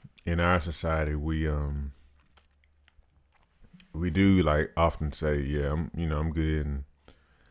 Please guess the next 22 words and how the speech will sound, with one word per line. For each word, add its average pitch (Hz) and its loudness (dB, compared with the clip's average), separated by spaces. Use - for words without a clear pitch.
and 76 -2
we're 76 0
not. 76 0
<clears throat> 80 8
You 92 -2
know, 80 0
it's 82 -2
like, 80 0
I 98 2
think 113 2
the 87 -4
thing 92 0
is, 87 2
I 107 4
think 117 2
a 92 4
lot 90 6
of 87 0
times, 85 -2
like, 78 -2
we 87 0
don't, 82 0